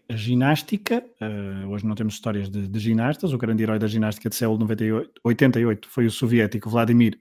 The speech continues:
Artemov. Também não temos histórias, eh, do remo, onde o italiano David Tisano conquistou o ouro nas águas, onde, instantes mais tarde, perdeu a medalha, obrigando a um conjunto de mergulhadores a resgatar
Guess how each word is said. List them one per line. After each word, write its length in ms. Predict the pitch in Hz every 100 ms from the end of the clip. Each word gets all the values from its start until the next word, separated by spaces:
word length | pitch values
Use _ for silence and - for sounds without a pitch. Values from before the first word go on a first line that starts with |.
| -
Artemov. 560 | - - 120 135 147 - - _ _ _
Também 180 | 156 151
não 80 | 147
temos 260 | 147 139
histórias, 760 | - - 139 120 113 104 - - _ -
eh, 400 | 110 107 104 104 104 104 107 127
do 240 | 110 117
remo, 560 | 110 147 175 226 254 -
onde 200 | 117 117
o 80 | 120
italiano 760 | 113 120 120 117 113 110 107
David 520 | 104 107 120 135 151 -
Tisano 500 | 127 117 120 104 95
conquistou 440 | - 113 - 123 117
o 60 |
ouro 260 | 120 117 110
nas 280 | 117 110 131
águas, 420 | 120 110 113 127
onde, 260 | 139 113
instantes 380 | 120 127 135 123
mais 160 | 131 120
tarde, 320 | 123 101 101 _ -
perdeu 240 | 156 127
a 60 | 120
medalha, 500 | 123 131 143 185 214
obrigando 420 | 135 123 120 123
a 60 | 120
um 60 | 120
conjunto 420 | 123 117 131 123
de 80 | 123
mergulhadores 680 | 117 117 120 120 127 - - - _ _
a 60 | -
resgatar 580 | 117 117 117 123 107